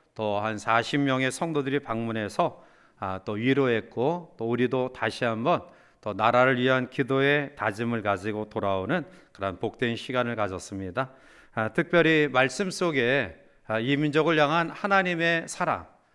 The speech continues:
또 교회와 우리 개인을 향한 하나님의 은혜와 사랑을 다시 한번 깨닫고 감사하는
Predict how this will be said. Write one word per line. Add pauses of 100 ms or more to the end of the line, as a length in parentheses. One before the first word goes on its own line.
(300)
또
교회와 (140)
우리
개인을
향한 (380)
하나님의
은혜와
사랑을 (220)
다시
한번
깨닫고
감사하는